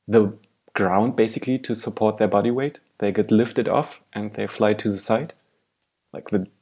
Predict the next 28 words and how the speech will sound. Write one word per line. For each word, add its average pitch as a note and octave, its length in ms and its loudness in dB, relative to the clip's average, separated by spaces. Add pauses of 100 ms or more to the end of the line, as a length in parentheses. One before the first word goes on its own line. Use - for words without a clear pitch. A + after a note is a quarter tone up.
(120)
German G2+ 300 2
Twerhau, A2 440 4
for A#2 200 0
example. A#2+ 500 -6 (880)
And A2 380 4
if - 160 -2
you A#2+ 160 6
really A2 240 4
want G#2 220 0
to G#2 120 -2
penetrate A2 840 0 (240)
their G2 180 2
armor, G2 360 -2 (140)
maybe G2+ 380 -6 (160)
they - 120 -12
are G#2 80 -4
lightly A2+ 360 0
armored, A#2 380 -2 (460)
then A2+ 500 2
usually C#3+ 460 2
you C#3 220 -2
want A2+ 300 0
to A2 480 0 (220)
cut - 240 -2
at A2+ 80 -8
a G#2+ 60 -4
steeper A#2 340 0
angle G2+ 440 0